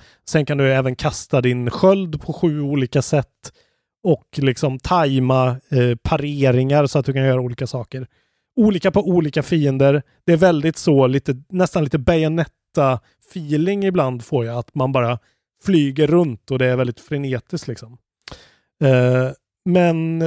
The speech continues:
det är kul. Det är inte så svårt än så länge liksom. Man märker det, att det är väldigt, precis som Destiny också, att det, det handlar om att ha uthållighet och liksom...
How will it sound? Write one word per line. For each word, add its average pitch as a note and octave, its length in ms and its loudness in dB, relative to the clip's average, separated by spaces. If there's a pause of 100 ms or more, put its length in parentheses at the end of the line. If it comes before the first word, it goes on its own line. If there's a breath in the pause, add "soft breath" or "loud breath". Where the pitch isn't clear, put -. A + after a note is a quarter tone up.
(440)
det A3 340 4
är A3+ 40 0
kul. A3 460 0
Det D3 80 0
är G3 40 0
inte A3 200 -8
så A3 140 -6
svårt A3+ 600 0
än C#3+ 180 -2
så - 120 -6
länge C3 260 0
liksom. A#2+ 400 -10 (400)
Man D#3+ 200 2
märker E3 380 2
det, B2 160 0
att A#2+ 100 -8
det C#3+ 180 4
är D3 80 4
väldigt, B2 540 0
precis A3+ 380 0
som G3 160 -2
Destiny D3+ 400 0
också, C#3 220 0
att D3 120 -2
det, C#3+ 280 0
det C#3+ 120 0
handlar C3 300 0
om A#2+ 140 0
att - 260 -6 (600)
ha E3 300 4
uthållighet C#3 1040 0
och C3 80 -2
liksom... B2 460 -2